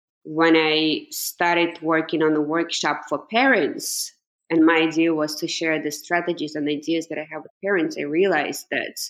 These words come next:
that really might be helpful for their practitioners, you know,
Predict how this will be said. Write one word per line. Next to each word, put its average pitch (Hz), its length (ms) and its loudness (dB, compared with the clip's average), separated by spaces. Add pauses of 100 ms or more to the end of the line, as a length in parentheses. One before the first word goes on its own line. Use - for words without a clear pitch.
(680)
that 160 260 -4
really 190 220 4
might 175 260 2
be 160 60 -4
helpful 170 500 -6 (160)
for 156 340 -2
their 151 200 -6
practitioners, - 840 -4
you - 80 -4
know, - 140 -8